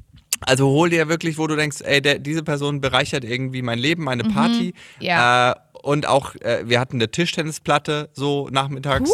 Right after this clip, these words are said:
Speaker 2: Cool,
Speaker 1: So
Speaker 2: gute
Speaker 1: mit,
Speaker 2: Idee.
Speaker 1: haben Rundlauf gezockt. Wir hatten zwei Alpakas, die uns zum Altar geführt haben.
Speaker 2: Geil.
Speaker 1: Äh, wir hatten ein Coffee-Bike, wo man sich immer so ein Espresso
Speaker 2: Mhm.
Speaker 1: ziehen konnte.
Speaker 2: Mhm.
Speaker 1: Äh, also alles, was ich haben wollte, so wo ich mir denk, wenn ich auf eine Party gehen würde,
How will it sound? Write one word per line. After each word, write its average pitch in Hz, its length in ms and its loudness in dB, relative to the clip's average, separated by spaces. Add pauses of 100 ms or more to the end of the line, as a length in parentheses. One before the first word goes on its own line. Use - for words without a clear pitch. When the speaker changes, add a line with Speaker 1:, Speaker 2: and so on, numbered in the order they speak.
Speaker 2:
Cool, 196 200 6
Speaker 1:
So 160 140 0
Speaker 2:
gute 349 180 4
Speaker 1:
mit, 208 240 0
Speaker 2:
Idee. 170 420 0 (180)
Speaker 1:
haben 123 200 2
Rundlauf 143 580 2
gezockt. - 540 0
Wir 120 80 6
hatten 117 260 -2
zwei 120 240 -2
Alpakas, 143 540 -2
die 131 120 -6
uns 123 400 -6
zum 123 200 -6
Altar 123 360 -4
geführt 143 380 -8
haben. 131 240 -4 (420)
Speaker 2:
Geil. 240 300 4
Speaker 1:
Äh, 233 60 0
wir 233 100 4
hatten 123 360 -4
ein 107 60 -10
Coffee-Bike, 135 1000 2
wo 120 120 -2
man 117 180 0
sich 120 140 -6
immer 123 200 0
so 120 100 -2
ein 123 80 -4
Espresso 139 500 0
Speaker 2:
Mhm. 240 80 -6
Speaker 1:
ziehen 247 320 0
konnte. 131 580 0
Speaker 2:
Mhm. 233 460 -2
Speaker 1:
Äh, 110 60 0
also 117 580 2
alles, 190 360 0
was 147 240 -2
ich - 340 -6 (100)
haben 120 380 -2
wollte, 92 300 -4
so 101 180 -6
wo 117 140 -4
ich - 180 -4
mir 156 120 -4
denk, 143 200 -2
wenn 131 140 -2
ich 262 160 -8
auf - 60 -12
eine 170 100 -8
Party 165 260 -8
gehen 101 220 -6
würde, 92 320 -6